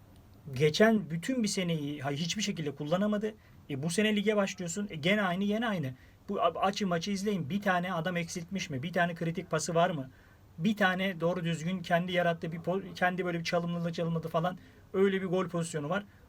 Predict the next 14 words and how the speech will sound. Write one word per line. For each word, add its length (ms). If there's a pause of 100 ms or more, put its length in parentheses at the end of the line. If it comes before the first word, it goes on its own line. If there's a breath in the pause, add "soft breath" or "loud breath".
(140 loud breath)
Onun 320
dışında 240
hiçbir 320
şey 200
yok. 200 (420 loud breath)
E, 40
şimdi 180
bu 80
adamla 320
ilgili 240
bu 100
ısrar 360
niye 240
yani? 260